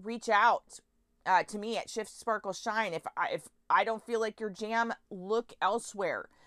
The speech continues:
There are plenty of people like me out there helping people like you heal, helping people like me heal, <laughs> right? It can be done.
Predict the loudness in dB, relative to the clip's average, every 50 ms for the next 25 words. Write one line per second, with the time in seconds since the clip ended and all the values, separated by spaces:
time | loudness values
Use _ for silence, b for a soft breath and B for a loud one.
0 | b b _ 0 2 4 4 2 0 _ -10 -4 -4 -2 -2 -4 -6 -6 -4 -4
1 | -4 -6 -6 -12 -10 -10 -10 -6 -4 -4 -2 0 0 0 0 0 -6 -10 -10 -10
2 | -10 -10 -4 0 6 6 6 6 4 _ -4 -2 -2 -2 -2 -4 b b b b
3 | b b b -4 4 6 6 6 6 2 -4 -4 -4 -8 -12 _ _ -12 -12 -12
4 | _ _ -4 -4 -4 0 0 0 4 4 4 4 2 -8 -8 -8 -8 -8 -10 -18
5 | -18 -14 -8 -4 0 2 2 2 2 0 -10 _ _ _ _ _ _ _ _ _
6 | _ _ _ _ _ _ _ _ _ _ 4 4 6 6 4 -2 -4 -4 -2 4
7 | 6 6 6 4 2 -4 -4 -4 -2 -2 -4 -4 -2 0 2 2 2 2 -2 -6
8 | _ _ _ _ _ _ _ 2 4 6 6 6 4 2 -2 -6 -10 _ _ _
9 | _ _ _ _ _ _ _ _ _ _ _ _ _ _ _ _ _ _ _ _
10 | _ _ _ _ _ _ _ _ _ _ _ _ _ _ _ _ _ _ _ _
11 | _ _ _ _ _ _ -4 2 2 2 2 0 -10 -6 -4 -2 -2 -2 -4 -4
12 | -6 -6 2 4 4 4 4 2